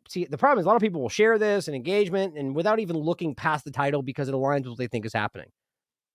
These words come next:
which is a problem, no matter who's right or if it's right or not, or, you know, it's, we need to be better about this stuff.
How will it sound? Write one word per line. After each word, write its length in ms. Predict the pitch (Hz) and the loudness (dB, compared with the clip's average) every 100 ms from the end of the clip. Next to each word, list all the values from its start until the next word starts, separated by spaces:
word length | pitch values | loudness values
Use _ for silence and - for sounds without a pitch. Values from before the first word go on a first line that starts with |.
| _ _ | _ _
which 100 | 139 | -4
is 60 | 143 | 0
a 60 | 160 | 8
problem, 320 | 214 196 104 | 10 10 4
no 80 | 135 | 2
matter 200 | 147 135 | 4 4
who's 340 | - 226 180 | 2 2 4
right 200 | 185 196 | 8 8
or 120 | 160 | 8
if 100 | 165 | 4
it's 140 | 165 170 | 0 0
right 160 | 202 | 2
or 40 | 202 | 4
not, 280 | 196 190 151 | 6 6 4
or, 20 | |
you 120 | 156 | -4
know, 60 | 143 127 | -8 -8
it's, 220 | 160 - - _ - | -12 -12 -16 _ -4
we 140 | 185 | -2
need 400 | 175 202 220 180 | 0 0 0 -2
to 80 | 160 | -4
be 120 | 170 | -2
better 240 | 143 143 131 | 2 2 0
about 240 | 104 95 | -4 -8
this 120 | 90 | -12
stuff. 240 | - 92 | -16 -16